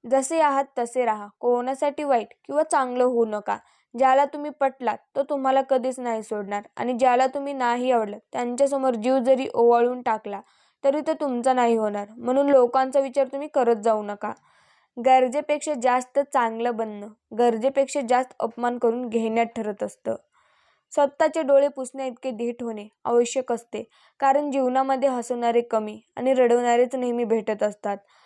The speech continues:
आपले डोळे तेच उघडत असतात ज्यांच्यावर आपण डोळे बंद करून विश्वास ठेवलेला असतो. स्वामी भक्तांनो, जोपर्यंत स्वतःच्या कुटुंबांचे पोट भरून शिल्लक राहत नाही तोपर्यंत तरुणांनी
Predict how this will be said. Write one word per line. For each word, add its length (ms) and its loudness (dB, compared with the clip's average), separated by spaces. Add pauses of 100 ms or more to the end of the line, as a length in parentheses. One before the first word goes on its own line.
(200)
आपले 360 2
डोळे 280 4 (120)
तेच 240 2
उघडत 400 -4
असतात 300 -10 (300)
ज्यांच्यावर 480 2
आपण 280 -2
डोळे 220 4
बंद 240 0
करून 300 0
विश्वास 400 -4
ठेवलेला 340 -6
असतो. 420 -10 (1200)
स्वामी 280 2
भक्तांनो, 560 -2 (240)
जोपर्यंत 580 4
स्वतःच्या 680 -2 (280)
कुटुंबांचे 680 -2
पोट 240 2
भरून 300 0
शिल्लक 460 -4
राहत 200 0
नाही 200 -14 (160)
तोपर्यंत 480 2
तरुणांनी 500 0